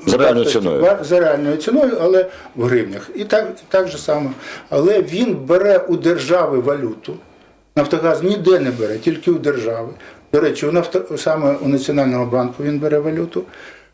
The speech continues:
Speaker 2: Купує за цю валюту російський газ, продає приватним компаніям за гривні, валюти в країні не стає,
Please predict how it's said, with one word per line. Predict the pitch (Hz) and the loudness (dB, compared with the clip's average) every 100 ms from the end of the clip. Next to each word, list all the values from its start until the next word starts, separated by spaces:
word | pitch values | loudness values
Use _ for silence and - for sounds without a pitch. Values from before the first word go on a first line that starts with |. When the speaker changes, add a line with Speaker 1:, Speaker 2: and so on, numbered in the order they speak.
| _ | _
Speaker 2:
Купує | - 220 - 220 180 131 113 - - - | 0 0 2 2 2 2 0 -2 -10 -8
за | 131 | -2
цю | 165 202 180 | -2 2 2
валюту | 190 190 151 - - - - | 2 2 0 -2 -8 -14 -4
російський | 151 175 - 143 127 123 | -2 -2 -2 -6 -4 -4
газ, | 113 131 151 - - _ _ _ _ - | 0 2 0 -4 -18 _ _ _ _ -2
продає | 170 185 233 247 | 2 2 2 2
приватним | - 202 208 190 175 156 | 0 0 2 2 0 -6
компаніям | 165 143 135 120 120 113 | -4 -2 0 -2 -2 -6
за | 110 185 | 0 0
гривні, | 180 175 165 151 160 165 - - - - | 2 0 0 -2 -8 -12 -20 -20 -16 -2
валюти | 131 208 247 - | 2 2 2 0
в | 180 | -2
країні | - 165 147 135 113 | 0 0 0 0 -2
не | 104 107 135 180 | -4 -2 0 0
стає, | - 220 202 185 185 | 0 -2 2 2 2